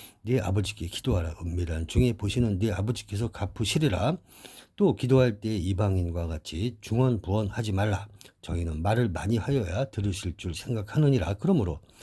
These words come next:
저희를 본받지 말라. 구하기 전에 하나, 너희에게 있어야 할 것을 하나님 너희 아버지께서 아시느니라.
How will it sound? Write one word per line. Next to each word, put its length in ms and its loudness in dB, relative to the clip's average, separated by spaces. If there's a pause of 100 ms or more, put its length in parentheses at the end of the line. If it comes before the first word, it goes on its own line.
(180)
저희를 360 0
본받지 480 -2
말라. 480 -2 (1400)
구하기 380 4
전에 380 2
하나, 380 -2
너희에게 400 0
있어야 420 0
할 100 0
것을 520 -4 (200)
하나님 400 2
너희 180 2
아버지께서 580 0
아시느니라. 640 2